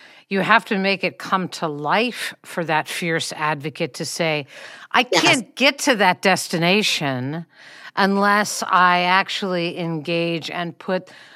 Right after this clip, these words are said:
Speaker 1: and, and really live the outside values inside my organization." And that's gonna actually take listening, and that's gonna take engagement and conversation and the kinds of things that you're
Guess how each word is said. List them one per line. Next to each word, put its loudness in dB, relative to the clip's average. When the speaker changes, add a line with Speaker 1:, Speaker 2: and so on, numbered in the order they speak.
Speaker 1:
and, 0
and -2
really -4
live 0
the -2
outside 2
values 0
inside -4
my -4
organization." -6
And -8
that's -8
gonna -6
actually -6
take -4
listening, 0
and -4
that's -4
gonna -4
take -6
engagement -6
and -8
conversation -4
and -4
the -6
kinds -4
of -6
things -4
that -6
you're -2